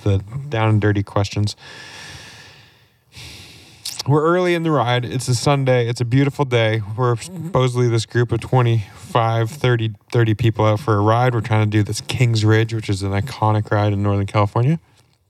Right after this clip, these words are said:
And, uh, early on the ride, probably ten miles in, not even, all of a sudden the, the group comes to a screeching halt and everybody's like, "Oh man, I gotta go home. I got training to do. My coach tells me I should be doing this. I need to go back to work. I got all these things." And all of a sudden it's just like,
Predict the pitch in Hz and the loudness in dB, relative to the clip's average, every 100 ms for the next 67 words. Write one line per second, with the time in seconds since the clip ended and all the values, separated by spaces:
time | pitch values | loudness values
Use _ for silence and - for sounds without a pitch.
0 | _ _ _ _ _ - - - 120 117 | _ _ _ _ _ -20 -20 -6 2 4
1 | 110 107 110 120 147 160 _ _ _ _ | 4 4 2 2 0 -4 _ _ _ _
2 | _ _ _ _ _ _ _ _ _ - | _ _ _ _ _ _ _ _ _ 0
3 | 135 131 127 127 143 156 147 147 143 143 | 2 4 4 2 2 2 2 0 0 2
4 | 156 139 127 - 151 143 139 135 135 143 | 2 2 0 0 0 2 4 4 2 2
5 | 131 123 131 143 123 139 135 143 123 82 | 4 4 2 2 2 0 2 0 -2 -4
6 | 131 110 - 127 113 127 - 135 120 117 | -6 -6 -6 -4 0 0 2 0 2 0
7 | - 127 123 120 110 120 120 - 113 110 | 0 0 2 2 4 2 2 0 2 4
8 | 110 104 123 - - - - - - _ | 2 2 -2 -4 -12 -20 -20 -20 -20 _
9 | _ _ 160 156 151 151 160 151 151 151 | _ _ 0 2 2 2 2 2 2 2
10 | 147 135 143 - 170 165 156 151 147 135 | 2 2 2 0 0 4 4 4 2 2
11 | 135 131 175 147 143 143 135 139 139 131 | 0 0 -2 0 2 2 2 2 2 2
12 | - 143 135 - 143 135 131 123 120 123 | 0 -2 -2 0 0 2 2 2 0 2
13 | 123 123 139 139 131 127 123 120 123 110 | 2 2 2 2 0 -2 0 2 0 2
14 | 110 123 143 135 123 127 123 113 110 139 | 0 2 2 0 0 2 2 2 0 -2
15 | 131 120 120 123 117 131 117 110 - 104 | -2 0 2 4 2 2 0 -2 -4 -4